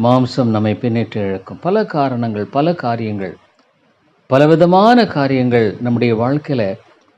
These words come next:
ஒரு சீரான ஜெப வாழ்க்கையை கொண்டிருக்க ஒரு நாளும் பிசாசு நம்மை விடமாட்டான். நம்முடைய சொந்த விழுந்து போன மனித சுபாவம் நம்மை விழ-, விட்டு விடாது. ஆகவே, இந்த வரப்போகிற அடுத்த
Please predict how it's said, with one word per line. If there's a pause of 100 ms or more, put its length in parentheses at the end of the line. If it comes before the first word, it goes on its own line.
(500)
ஒரு
சீரான
ஜெப
வாழ்க்கையை
கொண்டிருக்க (640)
ஒரு
நாளும் (1080)
பிசாசு
நம்மை
விடமாட்டான்.
நம்முடைய
சொந்த
விழுந்து
போன
மனித
சுபாவம்
நம்மை
விழ-, (600)
விட்டு
விடாது. (460)
ஆகவே, (600)
இந்த
வரப்போகிற
அடுத்த